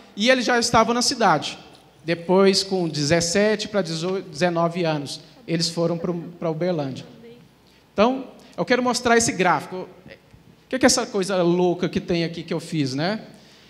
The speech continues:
Isso aqui nada mais é, eu fiz um cruzamento entre as décadas,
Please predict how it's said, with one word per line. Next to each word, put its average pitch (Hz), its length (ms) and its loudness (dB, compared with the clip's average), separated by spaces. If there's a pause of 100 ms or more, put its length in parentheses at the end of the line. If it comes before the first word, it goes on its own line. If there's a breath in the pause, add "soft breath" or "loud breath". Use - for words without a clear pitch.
(220 loud breath)
Isso - 100 0
aqui 214 160 0
nada 247 280 4
mais 190 280 4
é, 214 380 2 (220)
eu 196 80 -2
fiz 214 180 -2
um 247 60 -2
cruzamento 208 640 2
entre 175 160 0
as 156 120 -2
décadas, 208 680 2